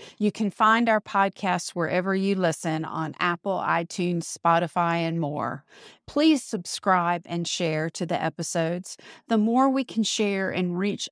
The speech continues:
other women, the more we can help improve their situation and reduce the time it takes to learn what I have about the journey. I don't want any other women to have to take as long as I have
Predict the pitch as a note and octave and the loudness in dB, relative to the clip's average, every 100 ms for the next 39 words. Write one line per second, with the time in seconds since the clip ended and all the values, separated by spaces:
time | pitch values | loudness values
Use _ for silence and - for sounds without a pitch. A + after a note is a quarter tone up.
0 | - A#3+ A#3+ G3+ E3+ D#3 D#3 D#3 - _ | 2 2 2 2 2 0 -2 -4 -8 _
1 | _ F#3 F3+ G#3 A3 A3+ G#3+ F#3 E3+ F#3+ | _ -2 2 4 4 2 0 -2 0 0
2 | - E3 - - F3+ E3 - F3 F3+ - | 0 -4 -4 -2 -2 -2 -2 -2 0 -4
3 | F3+ - E3 D#3 D3 - C#3 - - _ | -6 -6 -2 -2 -4 -6 -10 -12 -16 _
4 | _ - F3 E3+ E3+ E3 G3 G#3+ - G3 | _ -4 0 0 0 0 -2 -2 -6 -8
5 | - F#3 F3+ F3 - G3+ F#3+ - - F3+ | -2 0 2 0 -2 -4 -4 -6 -6 -4
6 | E3 F#3+ F#3+ F3+ E3+ E3+ _ _ D#3+ E3 | 0 2 2 2 -2 -6 _ _ -2 -2
7 | - F#3+ A3+ F#3+ F3+ E3 D#3+ D#3+ - E3 | 2 2 2 0 -4 -4 -4 -6 -10 -2
8 | E3+ D#3+ - - D#3 E3 D3+ D3 - D3 | 0 0 -2 -8 -4 0 0 -2 -6 -8
9 | - _ _ F3+ G#3 G#3+ F#3+ F#3 - G3 | -14 _ _ 0 2 2 0 0 2 2
10 | G#3 G#3 G3+ G3 F#3 F#3 F3 E3+ E3+ - | 4 4 2 0 0 2 2 2 0 -4
11 | D#3+ F3 - F3 - F#3+ F3+ F#3+ E3+ F3 | -4 -4 -4 -10 -6 -4 -2 -4 -4 0
12 | E3+ E3 D#3+ D#3 E3 E3 D#3+ D#3+ D#3 D3+ | 0 0 -4 -2 0 0 0 0 -2 -4